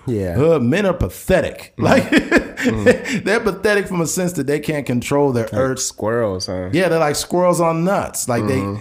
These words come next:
Speaker 2: they, they can't control their urge to keep, they, they, they follow any Instagram, uh, uh, model or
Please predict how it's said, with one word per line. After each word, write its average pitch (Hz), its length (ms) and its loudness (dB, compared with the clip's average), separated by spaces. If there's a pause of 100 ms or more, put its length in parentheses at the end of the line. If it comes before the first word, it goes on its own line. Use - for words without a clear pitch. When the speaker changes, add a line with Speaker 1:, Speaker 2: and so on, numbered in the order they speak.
(140)
Speaker 2:
they, 123 80 -2
they 127 40 -4
can't 156 280 -2
control 139 280 0
their 127 140 0
urge 135 280 0
to 120 80 -4
keep, 139 340 -4 (420)
they, 127 180 0 (220)
they, 131 240 0 (100)
they 127 120 0
follow 156 540 2
any 175 520 -2
Instagram, 151 760 0
uh, 131 40 2 (460)
uh, 117 60 -2
model 147 420 2
or 135 200 4